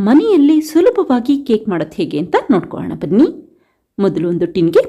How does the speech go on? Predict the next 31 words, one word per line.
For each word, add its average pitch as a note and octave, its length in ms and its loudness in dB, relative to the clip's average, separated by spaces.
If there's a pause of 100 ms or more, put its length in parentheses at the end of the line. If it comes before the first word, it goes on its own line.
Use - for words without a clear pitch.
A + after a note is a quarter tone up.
ಬೇಕಿಂಗ್ F4+ 380 4
ಪೇಪರ್ D#3+ 260 -6
ಹಾಕೊಳ್ತಾ F3 440 -10
ಇದ್ದೀನಿ. F#3+ 220 2 (500)
ನಂತರ F3 260 0 (240)
ಬೇಕಿಂಗ್ D#4+ 380 2
ಪೇಪರ್ E4+ 340 2
ಮತ್ತೆ B3+ 200 2 (100)
ಟಿನ್ಗೆ F3+ 260 0 (140)
ಚೆನ್ನಾಗಿ F#3 400 0
ಎಣ್ಣೆ D#3+ 180 2
ಸ್ಪ್ರೆಡ್ - 260 -8
ಮಾಡಿಟ್ಕೊಳ್ಳಿ. G3 420 2 (480)
ಅಕಸ್ಮಾತ್ D#4+ 480 0 (100)
ಈ - 100 4
ರೀತಿ C#4 200 2 (140)
ಬೇಕಿಂಗ್ C#4+ 360 2
ಪೇಪರ್ C4+ 280 2
ಇಲ್ಲ G#3 180 0
ಅಂತಂದ್ರೆ E3+ 340 0 (100)
ತೊಂದ್ರೆ D#3+ 360 -2
ಇಲ್ಲ, G3 100 0 (480)
ನೀವು C#4+ 140 8 (160)
ಟಿನ್ಗೆ A#3 340 0
ಸ್ವಲ್ಪ A4+ 260 -2 (140)
ಮೈದಾ A3 300 -2
ಹಿಟ್ಟಿನಲ್ಲಿ F#3 480 -2
ಸ್ಪ್ರಿಂಕಲ್ E3 420 -6
ಮಾಡ್ಕೊಳ್ಳಿ D#3 320 -4
ಅಷ್ಟೇನೆ. G3+ 280 2 (840)
ಈಗ - 120 0